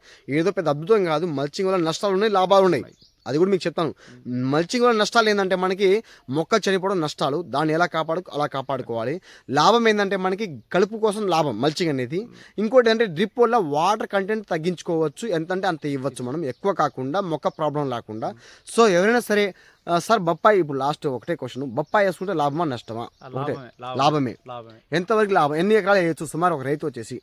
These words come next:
Speaker 2: సుమారు ఒక రైతు వచ్చేసి ఐదు, ఆరు ఎకరాలు, పది ఎకరాలు కూడా వేసుకోవచ్చు.
Speaker 1: చిన్నపాటి సై-, రైతు. పెద్ద
Speaker 2: చిన్నపాటి
Speaker 1: రైతు
Speaker 2: అయితే, పెద్ద రైతు అయితే ఇరవై ఎకరాలు, పది ఎకరాలు కూడా వేసుకోవచ్చు.
Speaker 1: ప్రతి సంవత్సరం వేసుకోవచ్చా, లేకపోతే డిసిషన్ బట్టి వేసుకోవాలా?
Speaker 2: డిసిషన్, డిసిషన్ బట్టి వేసుకోవచ్చు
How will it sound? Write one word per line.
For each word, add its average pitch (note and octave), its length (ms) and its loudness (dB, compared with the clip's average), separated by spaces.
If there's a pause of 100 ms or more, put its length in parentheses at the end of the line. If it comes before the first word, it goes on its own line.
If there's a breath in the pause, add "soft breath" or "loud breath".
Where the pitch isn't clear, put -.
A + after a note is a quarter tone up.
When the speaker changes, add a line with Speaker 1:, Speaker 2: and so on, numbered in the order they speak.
(240)
Speaker 2:
సుమారు G#3+ 280 -2
ఒక G#3 160 -4
రైతు G3+ 300 -4
వచ్చేసి F#3+ 400 -8
ఐదు, F3 360 -4
ఆరు F3+ 220 0
ఎకరాలు, F3+ 340 -4
పది F3 200 -6
ఎకరాలు F3+ 260 -2
కూడా F3+ 140 -6
వేసుకోవచ్చు. D#3+ 300 -8
Speaker 1:
చిన్నపాటి F#3 300 0
సై-, D3 180 0
రైతు. C3+ 320 -2 (140)
పెద్ద F3+ 120 0
Speaker 2:
చిన్నపాటి G#3+ 260 4
Speaker 1:
రైతు A3+ 120 4
Speaker 2:
అయితే, A3 140 -6
పెద్ద G#3+ 240 -4
రైతు A3+ 200 -2
అయితే A#3 200 -2
ఇరవై A3 240 0
ఎకరాలు, G#3+ 240 -2
పది G#3 260 -4
ఎకరాలు G3+ 220 -4
కూడా G3 140 -4
వేసుకోవచ్చు. E3+ 440 -10
Speaker 1:
ప్రతి F#3 240 -2
సంవత్సరం G#3+ 280 0
వేసుకోవచ్చా, G3+ 560 0
లేకపోతే F3+ 400 0
డిసిషన్ G3 260 -2
బట్టి F3 140 -2
వేసుకోవాలా? B2+ 320 -6
Speaker 2:
డిసిషన్, F#3 300 -8
డిసిషన్ F#3+ 280 -8
బట్టి F#3 220 -6
వేసుకోవచ్చు C#3 460 -12